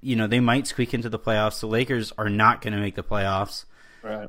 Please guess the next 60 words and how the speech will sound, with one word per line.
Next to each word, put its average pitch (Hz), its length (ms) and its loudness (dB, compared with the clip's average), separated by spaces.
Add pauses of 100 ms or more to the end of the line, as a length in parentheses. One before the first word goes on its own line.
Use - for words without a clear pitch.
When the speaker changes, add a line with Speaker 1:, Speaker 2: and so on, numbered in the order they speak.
Speaker 1:
And 135 200 4
yet, 156 160 2
when 147 140 4
the 160 100 2
Lakers 160 440 0
were 147 100 -2
making 156 340 -2
their 127 120 0
comeback, 147 540 0
it 175 120 0
wa-, 139 200 0
it 131 120 -6
sounded 170 440 2
pretty 123 240 4
loud 110 420 4
to 107 120 -6
me. 98 480 -2 (400)
Speaker 2:
Yeah. 120 340 0
Speaker 1:
You 127 100 0
know, 135 200 2
and, 135 140 -2
and, 151 320 4
and, 160 260 -2 (100)
and 170 120 -4
again, 175 240 0
it's, 113 180 -6
it's - 200 -10
part 170 240 0
of 165 80 -6
it 165 80 -4
is, 147 240 -4
is 117 160 -8
how 160 320 4
many 143 240 0
Laker 123 280 -4
fans 120 260 -4
there 110 120 -4
are, 107 120 -2
how 123 160 -4
many 147 160 -6
people 131 260 -8
there 123 160 -4
are 113 160 -4
in 110 80 -8
Los 101 240 -10
Angeles, 101 420 -10
and 131 100 -8
how 175 180 -2
many 180 180 -4
titles 135 440 -4
the 131 60 -10
Lakers 135 360 -8
have 127 160 -10
won. 131 240 -6
So 123 160 -8
that 123 260 -2
really 127 240 -8
helps, 117 460 -6 (400)
you 123 120 -4
know, 107 260 -4